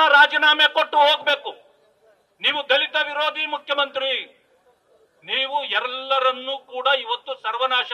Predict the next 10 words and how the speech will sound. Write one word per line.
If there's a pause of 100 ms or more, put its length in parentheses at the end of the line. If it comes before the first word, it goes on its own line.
ಮಾಡಿ, (540)
ಲೂಟಿ
ಮಾಡಿ, (520)
ಇವತ್ತು
ರಾಜ್ಯವನ್ನ (240)
ಬರಿದು
ಮಾಡಿ, (1000)
ಇವತ್ತು
ಮತ್ತೆ
ನೀವು